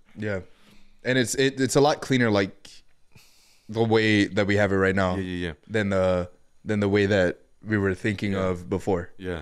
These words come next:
Speaker 2: and, and this guy never came up with a good idea.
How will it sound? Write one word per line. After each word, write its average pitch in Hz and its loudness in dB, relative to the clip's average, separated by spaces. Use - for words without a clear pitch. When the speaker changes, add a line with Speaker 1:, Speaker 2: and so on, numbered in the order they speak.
Speaker 2:
and, 95 -4
and 117 0
this 175 2
guy 170 2
never 131 2
came 131 2
up 107 2
with 104 -4
a 98 -2
good 95 0
idea. 87 -4